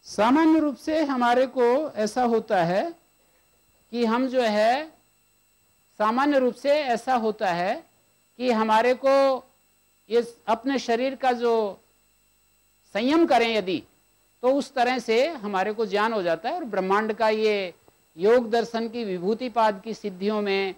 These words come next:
ये सारा बताया है कि भुवन ज्ञानम सूर्य संयमात आदि, कि वहाँ पर इस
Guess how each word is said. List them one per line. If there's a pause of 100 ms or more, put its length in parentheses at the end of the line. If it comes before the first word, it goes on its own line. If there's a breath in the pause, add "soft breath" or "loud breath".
(480)
ये
सारा
बताया
है
कि
भुवन
ज्ञानम
सूर्य
संयमात
आदि, (600)
कि
वहाँ
पर (280)
इस